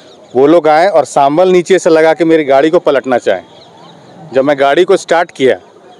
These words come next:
तो वो लोग सांबल से मेरी गाड़ी को क्षतिग्रस्त कर दिए हैं, आगे से भी सांबल घुसाए हैं,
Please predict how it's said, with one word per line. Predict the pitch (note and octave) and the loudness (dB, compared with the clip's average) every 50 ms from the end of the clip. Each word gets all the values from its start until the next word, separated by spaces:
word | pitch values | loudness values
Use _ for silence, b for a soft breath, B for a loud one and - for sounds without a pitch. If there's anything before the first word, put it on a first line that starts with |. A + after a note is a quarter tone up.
| - - | -10 -4
तो | B2+ | -2
वो | C3 C#3+ | 0 2
लोग | D#3+ D#3 | 0 0
सांबल | - - D3+ C3 C3 C3+ C#3+ F3 F3+ E3+ | -2 -2 -2 0 0 0 0 0 0 0
से | - G3 F3+ | 0 0 0
मेरी | E3+ E3 D#3 | 2 2 0
गाड़ी | C#3 C#3 C#3 C#3+ D#3+ D#3 | 2 2 2 2 2 0
को | - D#3+ | -2 -2
क्षतिग्रस्त | - D#3 C#3 - C#3+ B2 C#3 D3+ - - - | -2 -2 -2 -2 0 0 0 -2 -4 -4 -2
कर | E3+ D#3 D3+ | -2 -2 -2
दिए | C#3+ D#3 D#3 D#3 | 0 0 0 2
हैं, | D#3+ F3+ | 2 2
आगे | E3+ C3 B2+ B2 C#3 D3 | 2 2 0 0 0 0
से | - D#3 | 0 0
भी | D3+ D3+ | -2 0
सांबल | - D3+ C#3 C#3+ D3+ D3+ | 0 0 0 2 2 2
घुसाए | C#3 C#3 C3 - D3+ D3 C#3+ C#3+ D3+ | 2 0 2 2 2 2 4 4 2
हैं, | E3 F3 | 2 0